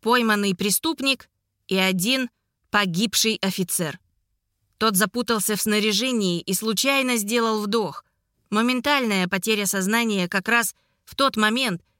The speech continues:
когда остальные повыскакивали из воды. Он был слишком молод и слишком неопытен для той операции. Каннингем закрыл книгу, докурил.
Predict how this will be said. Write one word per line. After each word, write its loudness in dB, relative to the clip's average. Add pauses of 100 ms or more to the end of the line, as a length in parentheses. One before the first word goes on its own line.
когда 2
остальные 0
повыскакивали 0
из 0
воды. -2 (560)
Он 0
был 2
слишком 0
молод -2 (220)
и -4
слишком 0
неопытен -2
для -2
той 0
операции. -4 (840)
Каннингем 0
закрыл 0
книгу, -2
докурил. -2